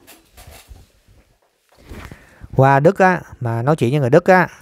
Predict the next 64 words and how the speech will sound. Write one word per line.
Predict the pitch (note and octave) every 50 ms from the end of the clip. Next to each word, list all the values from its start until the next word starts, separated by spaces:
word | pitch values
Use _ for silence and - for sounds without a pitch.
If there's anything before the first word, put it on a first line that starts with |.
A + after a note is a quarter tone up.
| - _ _ _ _
mà | A#2 A2+ B2
hỏi | C3+ C3 G#2 C3 E3+
á, | F#3 F3+ F3 F3 - - _ _ _ _ _ _ _
"Bạn | - - A2+ C3 D3
có | F3
ăn | D#3+ C#3+ C#3
thịt | - B2 B2 _ _ - - _ _ _ _ _ _ _ _ _
chó | - B2+ D3 F#3 F#3+
không | - - C#3 C3+ C#3+
á?" | D#3 D#3
Nói, | D3 D3+ D#3+
"Không | D#3+ - C3+ C#3 D3 C#3+
nha." | C#3+ C#3 C3+ B2 G2+ F2+ _ _
Đừng | B2+ A2+ A2+ A#2+ C3+ D3
nói | D#3 E3 F#3
mình | F#3 C#3+ B2
ăn | A#2+ C3 D3 D3 D3+ D3
là | C3 A2+
họ | A#2 A#2 B2
có | C#3+ D#3+
ác | E3+ F#3 F3
cảm | - A#2 G2+ B2
với | D#3+ F#3+
mình | F#3+ E3 C3+ B2+
lắm | C#3 D#3+
á. | F3+ F3+ E3 - _ _ _ _ _ _ _ _ _ _ _ _ -
Bởi | - B2 C3 C#3+ C#3
vì | C3+ C3 C3 C3+
á, | C3+ D3+ E3+ E3+ D3+ -
con | - D3 D3
chó, | C#3+ - D3 D#3 F#3
con | E3+ D#3 C#3+ C#3+ C3+
mèo | B2+ A#2+ A#2+ A2+
là | A#2 A2+
những | A2+ A2+ A#2+ C#3+ D3+
con | - D3 C#3 C3+
vật | B2 A2+ - C#3
nuôi | C#3 C#3 C#3
trong | C#3+ C3+ C3+
nhà, | C3 B2 A#2+ A#2
là | A2 A2
thú | - - D#3+ F3+ -
cưng | - E3+ D3+ C#3+ C3+
của | D3+ D#3
họ | C#3+ G#2+ G#2 A2+ B2+
đó. | C#3 D3 D#3 D3 _ _ _ _ _ _ _ _ _ _
Mà | A#2 A#2
nghe | A#2+ A#2+ C3+ C#3 C#3 C#3
nói | C3+ C#3 D#3
mình | E3 C#3 A#2+
ăn | B2 C#3 C#3+ C#3+ C#3
cái | C#3+ D3+
đó | D#3 D#3+
là | D#3 C3+
họ | A2 A2+ A2 A#2+ B2+
không | B2 C3
có | D3
cảm | D#3 - A#2 D3 D3
tình | D3 B2+ A2+
với | A#2 C#3
mình | D3 C#3 A#2+ A2+ A#2
đâu | A#2+ B2 C3
á | C#3+ D3
ha. | C#3+ C#3 B2+ A#2 F#2+